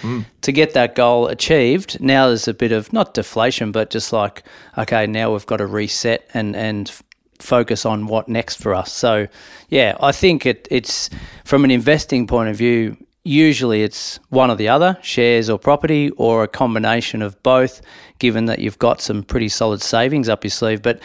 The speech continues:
Speaker 2: eight grand to nine and a half grand is a big variance. So I would maybe sharpen that and say, "Well, let's put our hand on nine grand a month as our figure and just lock that away into an offset, and then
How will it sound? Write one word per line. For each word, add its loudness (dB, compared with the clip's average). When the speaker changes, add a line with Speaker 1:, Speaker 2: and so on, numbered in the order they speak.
Speaker 2:
eight 4
grand 2
to 0
nine 4
and 0
a 0
half 0
grand -2
is 0
a -2
big -2
variance. 2
So 4
I 6
would 0
maybe -2
sharpen 0
that -2
and -6
say, -2
"Well, -2
let's 0
put 0
our 4
hand -2
on 0
nine 2
grand -2
a -2
month -4
as -2
our 2
figure -2
and -4
just -6
lock 0
that 4
away 2
into -2
an -2
offset, 0
and 0
then -2